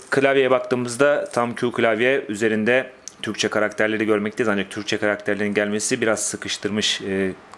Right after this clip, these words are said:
klavyeyi. Doğrusunu söylemek gerekirse aslında, e, normal tuşlarda herhangi bir problem yok. Ancak görmüş olduğunuz gibi yumuşak G, Ü, İ gibi tuşların biraz daha küçüldüğünü, neredeyse normal tuşların yarı boyutuna geldiğini görü-, görüyoruz. Bazı kısa yol tuşları da var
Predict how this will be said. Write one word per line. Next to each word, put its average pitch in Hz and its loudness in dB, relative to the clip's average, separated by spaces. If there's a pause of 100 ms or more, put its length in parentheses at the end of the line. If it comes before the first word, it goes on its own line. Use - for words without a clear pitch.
(120)
klavyeyi. 101 2 (400)
Doğrusunu 107 2
söylemek 113 2
gerekirse 139 0
aslında, 101 0 (340)
e, 104 4
normal 107 4
tuşlarda 123 0
herhangi 117 0
bir 113 0
problem 113 0
yok. - 2
Ancak 123 2 (260)
görmüş 110 2
olduğunuz 117 -2
gibi 117 2
yumuşak 110 0
G, 113 2
Ü, 120 2 (380)
İ 127 2
gibi 104 2
tuşların 123 0
biraz 104 2
daha 120 2
küçüldüğünü, 107 0
neredeyse 107 0
normal 110 0
tuşların 117 -4
yarı 110 2
boyutuna 104 0
geldiğini 95 -2
görü-, 110 0
görüyoruz. 113 2 (1000)
Bazı 117 4
kısa - 0
yol 135 4
tuşları 139 0
da 147 6
var 107 2